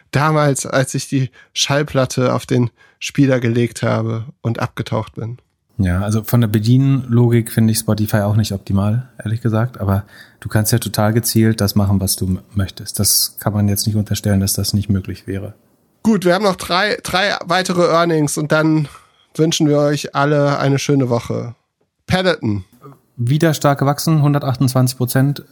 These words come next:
Speaker 2: äh, auf das erste Mal über eine Milliarde im Quartal, auf eins Komma null sechs Milliarden. Ist aber ein bisschen gesunken, ich glaub, sechs, sieben Prozent runtergegangen.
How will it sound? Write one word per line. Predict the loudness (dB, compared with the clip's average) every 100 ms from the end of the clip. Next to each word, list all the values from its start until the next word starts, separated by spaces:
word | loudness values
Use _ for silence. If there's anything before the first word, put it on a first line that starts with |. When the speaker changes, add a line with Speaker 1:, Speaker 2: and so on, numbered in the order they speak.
| -2
Speaker 2:
äh, |
auf | 2 2 2 2 0 0 -6 -8 -8
das | -6 -2
erste | 0 2 2
Mal | 2
über | 2 2
eine | 2 2
Milliarde | 4 2 2
im | 0
Quartal, | -2 -2 0 -2
auf | -4 -8 -8
eins | -4 -2
Komma | 0
null | 2 2
sechs | -2 -6 -10 _
Milliarden. | 0 2 2 0 -4 _ _ _ _ _ _ _ _ _ -20 -20 -6
Ist | -2
aber | 2
ein | 2
bisschen | 2 2 2
gesunken, | 2 2
ich | 2
glaub, | 0
sechs, | 0 0
sieben | 2 2
Prozent | 0 2 2
runtergegangen. | 2 0 0 2 2 0 -2